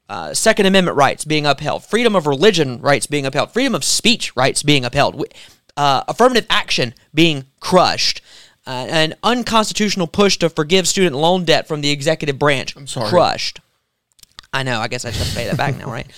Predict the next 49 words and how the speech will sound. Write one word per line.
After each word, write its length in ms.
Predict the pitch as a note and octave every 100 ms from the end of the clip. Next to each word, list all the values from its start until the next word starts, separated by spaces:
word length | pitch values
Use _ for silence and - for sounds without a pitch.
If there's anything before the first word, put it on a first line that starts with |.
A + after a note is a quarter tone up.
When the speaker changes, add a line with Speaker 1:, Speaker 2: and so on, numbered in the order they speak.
| -
Speaker 2:
<laughs> 200 | - F3
Speaker 1:
Um, 460 | F3+ F3 D#3+ C#3 C3+ _ _ _ _ _ _ _ _ _ _ _ _
however 360 | E3+ D#3+ D#3 D3
you 120 | C#3
put 200 | C3 A#2
it. 140 | F2+ - - - -
Speaker 2:
What 200 | D4 -
Speaker 1:
I 60 | D3+
think 180 | - -
this 120 | -
Speaker 2:
and 80 | -
Speaker 1:
court 100 | D#3 C#4
Speaker 2:
I, 20 |
Speaker 1:
has 20 | -
Speaker 2:
and 80 |
I'll 80 | E4+
Speaker 1:
done 100 | -
Speaker 2:
go 20 | C4
back 160 | A3+
to 40 | C#3
Speaker 1:
phenomenal 240 | D#3 D#3+
Speaker 2:
that 40 | D#3
Speaker 1:
work. 100 | C3
Speaker 2:
'cause 100 | F#3+
I, 120 | A#3 A#3+ G#3+
I've 120 | G#3
gotta, 360 | E3 D#3 D#3 C#3 -
I've 220 | D3+ D3
gotta 440 | C#3+ C#3 C#3 C3
insert, 440 | C#3+ B2+ C3+ B2 - -
you 100 | C#3+
know, 160 | C3
my 220 | B2+ B2+
opinion 380 | B2+ - A#2+ A#2+
into 180 | A#2+ A#2
that. 280 | A#2 C3 - - -
Consider 360 | F4+ A#4 A#4
the 80 | C#4+
value 480 | C#3 - D3 D3 C3+
of 160 | A#2+ B2+
what 180 | C3+ C3+
you 80 | B2
get 160 | B2+
for 100 | A2+
free. 280 | G2+ G#2 C3 - - _ _ _ _ _ _ _ _ _ _ _ _ _ _ _ _ _ _ _ _ _ _ _ _ _ _ _ _ -
Speaker 1:
I 60 |
get 140 | C#3+ C3
free 140 | C3+
Dunkin'. 440 | B2 B2 C3+ C3